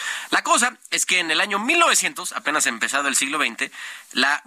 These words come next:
Rio Grande Land and Irrigation Company, allá del lado gringo, eh, este, instaló una estación de bombeo cerca de donde estaba Río Rico, allá en, en Tamaulipas, para, eh, sacar agua del Río Grande o del Río Bravo y,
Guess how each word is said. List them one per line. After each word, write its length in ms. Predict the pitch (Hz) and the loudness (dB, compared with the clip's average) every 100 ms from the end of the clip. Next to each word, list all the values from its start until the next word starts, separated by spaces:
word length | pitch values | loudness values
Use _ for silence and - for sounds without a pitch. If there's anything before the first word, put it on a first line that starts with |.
| 143 | -2
Rio 260 | 262 269 | 2 2
Grande 440 | - 190 240 208 185 | 2 2 2 0 -2
Land 340 | 170 214 233 | 2 0 0
and 140 | 175 165 | -2 0
Irrigation 600 | 160 165 233 233 214 196 | 2 2 2 2 0 -2
Company, 600 | - 214 220 175 170 202 | 0 0 0 -2 -4 -2
allá 240 | 123 110 123 | -2 0 0
del 120 | 120 | 0
lado 220 | 127 147 | 0 2
gringo, 340 | 143 127 127 - - - - | 0 -2 -4 -12 -14 -14 -8
eh, 360 | - 131 143 147 | -2 0 0 -4
este, 240 | - 147 185 | -6 -6 -6
instaló 400 | 180 170 185 202 | -8 -2 0 0
una 140 | 226 | 0
estación 320 | 202 165 185 | 0 0 -2
de 60 | 196 | 0
bombeo 420 | 196 196 185 175 | 0 2 2 2
cerca 520 | - 139 139 151 147 | 0 0 0 0 0
de 280 | 147 117 113 | 0 0 0
donde 180 | 110 110 | 0 -2
estaba 320 | - 135 131 | 0 2 2
Río 200 | 120 117 | 2 0
Rico, 260 | 120 135 120 | 0 -2 0
allá 220 | 110 117 | 0 0
en, 200 | 120 120 | -2 -4
en 280 | 117 117 117 | -4 -2 -2
Tamaulipas, 680 | 127 131 135 120 107 151 - - - - - | 0 2 2 0 0 0 0 -8 -10 -8 0
para, 420 | 180 185 185 196 - | 2 4 2 0 -4
eh, 440 | 139 135 135 139 135 | 0 2 2 0 0
sacar 320 | 151 147 180 | -2 0 2
agua 180 | 180 185 | 2 2
del 140 | 185 | 2
Río 200 | 180 196 | 2 2
Grande 340 | 190 190 180 196 | 2 2 0 -6
o 100 | 120 | -4
del 160 | 113 120 | -2 0
Río 180 | 147 156 | 0 0
Bravo 260 | 156 165 - | 0 0 0
y, 320 | 139 175 | 0 0